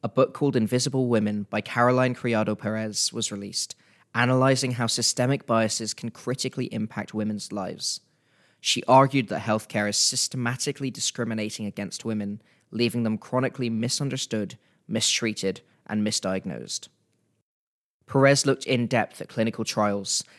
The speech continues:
and found staggering statistics about the lack of female representation in clinical trials, ultimately leading to a global knowledge gap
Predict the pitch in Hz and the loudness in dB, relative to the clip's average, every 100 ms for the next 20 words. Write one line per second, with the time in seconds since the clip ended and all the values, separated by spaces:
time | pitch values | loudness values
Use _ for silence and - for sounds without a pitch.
0 | - 120 127 139 147 - - 147 147 156 | -8 -4 2 4 4 2 0 2 2 2
1 | 151 - 135 - 131 - 101 - 117 110 | 0 -2 -4 -4 -4 -4 -6 -6 -2 -2
2 | - 113 110 113 - - 120 110 104 107 | 0 0 0 -2 -8 -4 0 2 2 -2
3 | - 107 104 - 143 139 - 101 101 - | -6 -6 -8 -2 0 2 2 0 -4 -6
4 | 104 101 90 - 82 57 50 - - _ | -8 -6 -10 -8 -8 -8 -10 -12 -12 _
5 | _ _ - 127 131 147 143 131 127 113 | _ _ 2 4 4 4 2 2 0 0
6 | 107 107 - 110 - 113 123 135 135 123 | -2 -4 -4 -8 -2 2 4 4 0 0
7 | 127 113 - 80 - _ | 0 0 -4 -8 -12 _